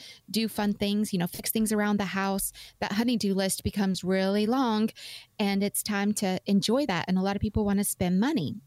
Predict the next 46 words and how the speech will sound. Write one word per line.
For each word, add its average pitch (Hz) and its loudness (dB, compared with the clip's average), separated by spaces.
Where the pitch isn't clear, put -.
I've 196 -4
got 214 -2
a 208 0
lot 208 -2
that - -8
wanna 196 2
buy 190 -2
a 190 -4
camper 202 -2
or 175 -2
a 170 -6
boat 196 -2
or 175 -4
a 170 -4
golf 214 -2
cart, 196 -2
all 240 0
those 233 0
extra 214 -2
things. 254 2
Was 196 2
that 226 -2
in 233 6
your 208 4
budget 254 -2
overall? 180 -2
So 190 -2
are 190 -4
you 185 -4
really 196 -2
spending 226 2
less? 262 0
And 196 0
I - -18
have 403 -8
a - -2
lot 208 2
of 185 2
retirees 196 0
that - -6
love 262 -4
to 254 -6
go 294 2
out 294 0
and 320 0
eat. - -4